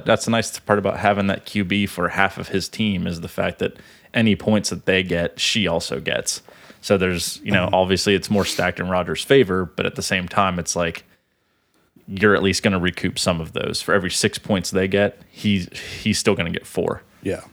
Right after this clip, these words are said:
Speaker 1: So, I don't know. I, obviously, I'm gonna take Roger to win here. But, man, I would, <laughs> I would love it if Brittany came out and clutched a victory here.
Speaker 2: Oh, yeah.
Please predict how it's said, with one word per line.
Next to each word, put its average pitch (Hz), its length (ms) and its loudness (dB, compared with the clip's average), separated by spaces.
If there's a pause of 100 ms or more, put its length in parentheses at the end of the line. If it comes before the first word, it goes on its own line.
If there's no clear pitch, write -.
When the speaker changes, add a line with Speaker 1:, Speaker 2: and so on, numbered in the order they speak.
(1160)
Speaker 1:
So, 85 300 -6 (140)
I 143 80 4
don't 156 120 4
know. 123 140 6
I, 107 180 6
obviously, 123 440 4
I'm 110 160 2
gonna 110 160 0
take 110 240 -2 (140)
Roger 95 420 0
to 90 100 -2
win 92 220 -2
here. 123 400 0 (720)
But, - 80 -6
man, 101 280 4
I 101 120 6
would, 90 240 2 (280)
<laughs> - 20 -6 (1500)
I 107 140 8
would 101 140 4
love 95 420 0
it 90 200 -2
if 90 240 -6
Brittany 85 260 -2
came 87 200 -4
out 85 100 -2
and 87 80 -10
clutched 85 300 -4
a 87 60 -8
victory 87 400 -6
here. 92 260 -4
Speaker 2:
Oh, 113 180 2
yeah. 87 260 -8